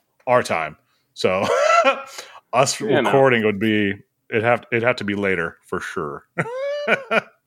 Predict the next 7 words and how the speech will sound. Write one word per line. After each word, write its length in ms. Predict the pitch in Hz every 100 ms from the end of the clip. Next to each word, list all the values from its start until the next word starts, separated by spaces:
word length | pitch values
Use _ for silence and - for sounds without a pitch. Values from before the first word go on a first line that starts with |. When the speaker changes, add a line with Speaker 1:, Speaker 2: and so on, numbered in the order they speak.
| _ _ _ _ _ - - - _ _ _
Speaker 1:
So 500 | - 78 76 76 - -
it's 180 | 147 131
what 140 | 78 73
it 80 | 143
is. 180 | - _
But 180 | 147 110 - _ _ _ _ _ _ - - _ _ _ _ _ _ _ _ -
yes, 640 | 180 226 - - -